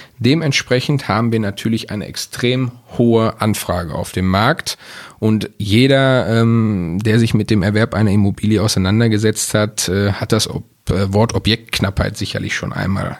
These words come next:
gehört. Betriebswirtschaftlich gesehen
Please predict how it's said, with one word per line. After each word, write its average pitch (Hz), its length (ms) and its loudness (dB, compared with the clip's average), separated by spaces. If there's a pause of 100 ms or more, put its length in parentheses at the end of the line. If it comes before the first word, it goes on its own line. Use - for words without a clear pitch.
(120)
gehört. 110 580 0 (580)
Betriebswirtschaftlich 127 920 0
gesehen 120 540 2